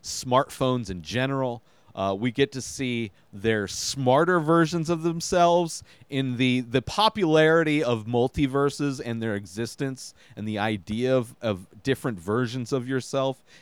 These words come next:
is very popular within stories and literature and, and, and fiction at this point. And this movie, you know, expresses that as well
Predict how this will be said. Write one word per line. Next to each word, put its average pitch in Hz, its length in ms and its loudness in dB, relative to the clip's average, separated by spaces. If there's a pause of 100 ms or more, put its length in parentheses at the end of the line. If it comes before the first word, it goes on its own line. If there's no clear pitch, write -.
is 98 100 -10
very 113 280 0 (120)
popular 120 800 0 (240)
within 120 560 0
stories 117 800 0
and 98 240 -8
literature 113 720 -2
and, 95 340 -10
and, 95 280 -10
and 95 120 -14
fiction 123 640 -6 (320)
at 113 180 -4
this 113 220 0
point. 117 400 -2 (400)
And 107 640 -4 (720)
this 139 340 4
movie, 135 540 2 (1400)
you 143 140 0
know, 98 320 -2 (140)
expresses 127 800 0
that 120 240 4
as 101 140 -4
well 107 440 0